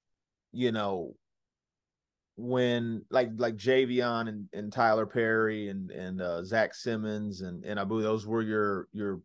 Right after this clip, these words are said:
your better players, your best players, some of the best players in the conference. So you, you wanted to play to their strengths. And, um, they were obviously two of the best point guards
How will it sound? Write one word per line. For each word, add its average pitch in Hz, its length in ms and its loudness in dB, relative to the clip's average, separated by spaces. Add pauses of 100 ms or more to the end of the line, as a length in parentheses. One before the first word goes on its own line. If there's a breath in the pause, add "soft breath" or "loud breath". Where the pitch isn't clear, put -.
(200)
your 104 200 -6
better 107 360 -2
players, 113 520 0
your 95 100 -6
best 98 340 -6
players, 110 400 2
some 101 160 -6
of 95 60 -4
the 90 60 -6
best 95 280 -6
players 95 680 -2 (760)
in 110 140 -2
the 95 100 -6
conference. 107 540 -2
So 117 100 2
you, 117 340 -2
you 135 160 -4
wanted 127 500 2
to 117 120 -2
play 123 280 2
to 113 140 0
their 107 200 -2
strengths. - 840 -8 (720)
And, 95 640 -6 (120)
um, 82 600 -6 (720)
they 113 220 2
were 101 460 0 (420)
obviously 101 580 -2 (800)
two 127 120 0
of 113 60 4
the 101 80 -2
best 104 260 -2
point 104 240 -4
guards 101 520 0